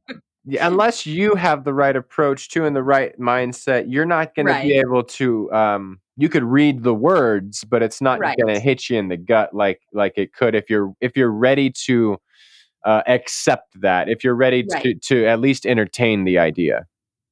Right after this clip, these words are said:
Speaker 1: Well, you know, it's, it's kind of funny, uh, because a long time ago, I actually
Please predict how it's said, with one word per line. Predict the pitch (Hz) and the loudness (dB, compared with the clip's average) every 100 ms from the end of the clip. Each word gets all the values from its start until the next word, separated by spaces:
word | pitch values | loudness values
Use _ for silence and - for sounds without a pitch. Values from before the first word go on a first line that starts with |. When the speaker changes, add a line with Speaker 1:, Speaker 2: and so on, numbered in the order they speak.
| _ _ _ _ - | _ _ _ _ -4
Speaker 1:
Well, | 320 285 | 0 2
you | 262 | 0
know, | 294 269 | -2 0
it's, | 254 247 | -2 -4
it's | 415 - | -6 -6
kind | 285 247 | -4 -4
of | 208 | -4
funny, | 233 220 - | -4 -4 -2
uh, | 180 | -6
because | 202 214 | -4 -4
a | 202 | -4
long | 214 233 | -4 -4
time | 226 214 | -4 -6
ago, | 208 175 | -2 -2
I | 170 | 0
actually | 175 185 - 196 170 156 | -4 -6 -8 -4 -4 -6